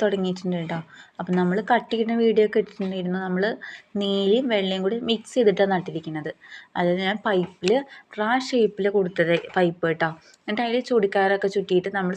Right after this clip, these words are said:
സൺസെറ്റിൻ്റെ മേലേക്ക് കെട്ടിയിരിക്കുകയാണ്. അപ്പം എന്തായാലും ഇപ്പം നല്ല ഭംഗിയായി പൂത്ത് നിൽക്കണമുണ്ട്. പിന്നെ നമ്മുടെ മുല്ല ഏകദേശം പൂത്ത് തുടങ്ങിയിട്ടുണ്ട് കേട്ടോ. ഒരുപാടൊന്നുമില്ല, ചെറിയൊരു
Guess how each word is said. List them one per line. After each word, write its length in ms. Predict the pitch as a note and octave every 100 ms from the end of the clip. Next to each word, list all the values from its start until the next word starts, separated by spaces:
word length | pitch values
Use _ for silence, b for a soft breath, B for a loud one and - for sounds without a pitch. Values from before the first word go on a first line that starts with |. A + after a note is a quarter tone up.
| G#3
സൺസെറ്റിൻ്റെ 420 | F#3 F3+ F3+ F#3
മേലേക്ക് 300 | F3+ E3+ - B3+
കെട്ടിയിരിക്കുകയാണ്. 680 | A#3 F#3+ F3 E3 E3 D#3+ G3+ B B B B B G#3
അപ്പം 140 | G3 G3
എന്തായാലും 280 | F#3+ F#3+ F#3+
ഇപ്പം 160 | B3 C4
നല്ല 140 | A#3+ A3
ഭംഗിയായി 480 | A3+ G#3+ A#3+ A3+ A3+ A3+
പൂത്ത് 300 | G#3 F#3+ G#3
നിൽക്കണമുണ്ട്. 540 | G3 F#3 F3+ E3 D#3 A#3 - B B B B B B
പിന്നെ 220 | F#3+ F3+ F#3
നമ്മുടെ 280 | F3+ F3 G#3 -
മുല്ല 400 | G#3+ G#3+ A3+ B3 C#4 C4+ G3+
ഏകദേശം 460 | G3 F#3+ F#3 A#3 A3+
പൂത്ത് 240 | - B3 A#3
തുടങ്ങിയിട്ടുണ്ട് 540 | A#3 F3 E3+ E3+ - E3
കേട്ടോ. 200 | D#3+ D#3+ D#3+ B B _
ഒരുപാടൊന്നുമില്ല, 1080 | G3+ G3 G#3+ A3 C4+ C#4+ C#4+ A3 A3 G#3+ F3 F3+ -
ചെറിയൊരു 400 | - A3+ B3 C4+